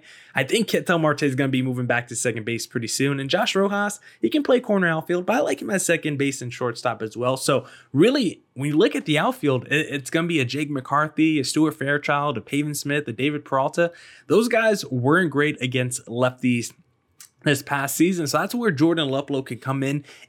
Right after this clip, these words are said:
if he gets back to his career marks.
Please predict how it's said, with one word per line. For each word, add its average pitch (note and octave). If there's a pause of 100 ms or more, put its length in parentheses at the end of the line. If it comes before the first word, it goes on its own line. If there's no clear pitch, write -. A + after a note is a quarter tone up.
if C4
he A#3
gets F#3
back D3
to C#3
his B2+
career B2+
marks. C3+